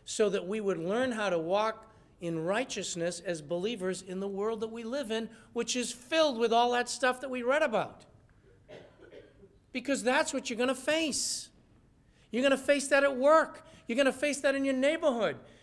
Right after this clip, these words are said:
You're gonna fa-, face that in this country, in this state. That's what you are going to continuously see. And how do I live beyond that? How do I live godly in it?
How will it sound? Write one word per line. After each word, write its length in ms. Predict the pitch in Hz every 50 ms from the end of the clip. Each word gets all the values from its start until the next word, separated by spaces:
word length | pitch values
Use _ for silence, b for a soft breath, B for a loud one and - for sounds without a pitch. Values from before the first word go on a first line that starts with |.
| B B
You're 120 | 208 233
gonna 160 | 262 247 233
fa-, 400 | - - - 254 254 247 233 233
face 300 | - - 247 262 247 247
that 200 | - 269 262 262
in 140 | 240 240 240
this 160 | 254 247 247
country, 520 | - - - 277 302 285 - 240 196 156 123 - B B B B B
in 120 | 196 214
this 200 | 226 247 240 240
state. 380 | - - - 285 294 262 190 - B B B B
That's 400 | 160 165 196 208 247 269 - -
what 220 | 277 285 277 -
you 120 | 285 277
are 100 | 277 285
going 340 | 240 196 214 214 220 226 233
to 60 | 247
continuously 880 | 233 - 262 247 - - 196 175 175 175 196 214 208 - 233 233 254 247
see. 420 | 240 - - 302 330 339 254 185 B B B B B B
And 140 | 185 196
how 280 | 202 190 214 226 240 269
do 80 | 277 277
I 200 | 269 269 269 262
live 380 | 254 254 269 294 285 233 220
beyond 480 | 262 254 247 247 247 269 294 302 254 208
that? 260 | 185 156 131 123 - B B B B
How 180 | B - 226 247
do 140 | 269 269 262
I 140 | 262 262 254
live 280 | 247 262 254 220 202
godly 520 | 190 240 233 240 254 233 240 247 240 240 240
in 180 | 254 254 285 285
it? 140 | 240 160